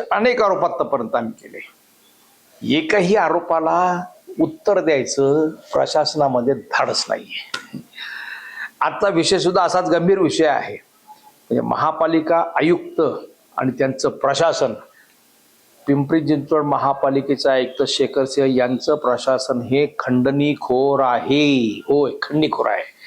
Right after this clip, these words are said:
माझ्याकडे ही दोन पत्र आलेली आहेत थेरगावच्या गणेश नगरमधले. खास त्या नागरिकांनी विनंती करून मला ती पत्र पाठवली.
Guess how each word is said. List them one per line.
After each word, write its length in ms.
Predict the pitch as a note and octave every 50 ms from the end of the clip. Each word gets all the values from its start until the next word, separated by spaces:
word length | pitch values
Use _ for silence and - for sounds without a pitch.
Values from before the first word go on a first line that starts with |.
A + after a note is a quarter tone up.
| - - - - - _ _ -
माझ्याकडे 500 | B2+ B2 C3 C3 B2+ D3+ - D#3 D#3+ D#3
ही 120 | C3+ C#3+
दोन 400 | D#3 C#3 B2 A#2 D3 D#3+ D#3 D#3
पत्र 240 | - D3+ C#3 - -
आलेली 380 | D#3+ D3 C#3 B2+ B2+ A#2 A#2 G#2+
आहेत 140 | - - - - - _ _ _ _ _ _ _ _ _ -
थेरगावच्या 520 | - C3 D#3+ C3+ C#3 D3+ D3 D3 - D#3+ D3
गणेश 480 | A#2 A2 B2 C3 C3 C#3+ C#3 - -
नगरमधले. 680 | C3+ A#2 A2 A2 G#2 G#2 G#2 G#2 - - - - - - - _ _ _ _ _ - _ _ _ _ -
खास 360 | - - D#3+ E3 D#3+ - -
त्या 120 | - D#3+ D#3
नागरिकांनी 520 | D3+ D3 C#3+ D3+ C#3+ D#3 D#3 D3+ D#3 D#3+
विनंती 460 | D3 B2 C3 C#3 D#3 E3 D#3+ D3+ F3
करून 260 | E3+ - D#3 D3+ D#3
मला 220 | D#3 D3+ C#3+ C#3+ C#3+
ती 140 | C#3 - C3
पत्र 300 | - - B2+ - - A#2+
पाठवली. 460 | - A2+ A2 - - C3 B2 C#3+